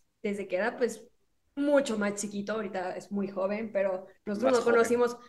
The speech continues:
Speaker 1: aún más joven de niño y su sueño siempre fue irse de year long a Japón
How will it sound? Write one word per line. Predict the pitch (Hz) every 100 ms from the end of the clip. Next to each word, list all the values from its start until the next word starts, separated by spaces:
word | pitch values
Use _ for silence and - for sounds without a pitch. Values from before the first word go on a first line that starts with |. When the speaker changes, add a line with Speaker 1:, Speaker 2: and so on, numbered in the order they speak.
| _
Speaker 1:
aún | 247 277 277 277
más | 262 233 -
joven | - 208 214 214 220 220
de | 214 220
niño | 220 226 233 269 - - _
y | 240
su | 240 240
sueño | 233 240 226
siempre | 233 226 226 226
fue | 220 208 208 202
irse | 208 220 208 220
de | 202
year | 196 196 196
long | 196 196
a | 196
Japón | 202 - 196 269 311